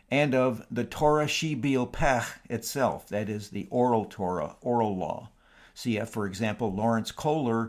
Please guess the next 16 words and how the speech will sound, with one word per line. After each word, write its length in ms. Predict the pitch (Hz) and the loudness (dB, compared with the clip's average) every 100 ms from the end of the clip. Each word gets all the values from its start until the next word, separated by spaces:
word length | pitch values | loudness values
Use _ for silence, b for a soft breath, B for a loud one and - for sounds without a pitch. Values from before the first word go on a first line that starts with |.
| - | -6
quote, 340 | - 120 113 - B B B - | 0 2 2 -4 B B B -8
"The 80 | 104 | -6
title 420 | 120 127 120 113 | 0 2 2 0
is 160 | 95 | -2
Hero 400 | - 156 151 143 | -2 0 2 2
or 200 | 139 104 | 2 0
Racist, 600 | 98 127 160 - 139 - - | 0 2 0 0 -4 -4 -4
Are 100 | 110 | -4
Jewish 420 | 95 135 147 147 | -2 -2 -2 -4
Lives 480 | 110 113 113 110 - | -2 0 0 -2 -4
Really 300 | 123 143 143 | 0 2 2
More 220 | 123 120 | 4 2
Valuable 560 | 110 110 110 104 107 101 | 4 2 2 0 -2 -4
Than 180 | 101 95 | -2 0
Non-Jewish 600 | 127 139 110 110 104 - | 2 0 0 -2 -2 -4
Ones?" 380 | 95 104 95 | -6 -4 -6